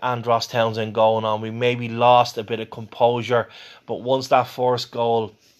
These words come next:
has, uh, gone in, it's, it's not, not saying that the players dropped tools, but the confidence was gone, and it was just really bad defended corner.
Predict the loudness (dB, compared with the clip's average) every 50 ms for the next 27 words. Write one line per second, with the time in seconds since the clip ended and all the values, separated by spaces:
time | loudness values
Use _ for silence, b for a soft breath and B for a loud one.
0 | -14 -6 -4 -2 -2 -2 -4 -8 -14 -14 -10 -6 -4 -2 -2 -2 -2 -4 -2 0
1 | 0 0 2 0 0 0 0 -2 -6 -14 b b b b b b b b b b
2 | b b b b b b _ _ _ _ _ _ _ _ _ _ _ _ _ _
3 | _ _ -20 -20 -20 _ -18 -12 -10 -10 -8 -8 -10 -12 -12 -12 -12 -12 -6 2
4 | 2 2 2 4 0 0 2 4 2 2 2 -2 -4 -4 -4 -6 -6 -12 -18 -4
5 | 0 0 2 2 2 0 -2 -4 -4 -2 -2 -2 -2 -6 -20 -20 _ _ -14 -8
6 | -6 -4 -4 -2 -4 -4 -6 -6 -6 -6 -6 -6 -4 2 4 4 4 2 -2 -4
7 | -4 -4 -4 -6 -10 -10 -10 -8 -6 -2 0 0 0 0 -2 -4 -12 b b b
8 | b b b b b b b 0 0 0 0 -2 -4 -8 -8 -12 -8 -2 -2 0
9 | 0 0 0 4 4 6 6 6 4 0 -6 -4 -4 -4 -4 -4 -12 -16 _ -10
10 | -4 -2 0 2 2 2 0 -2 -2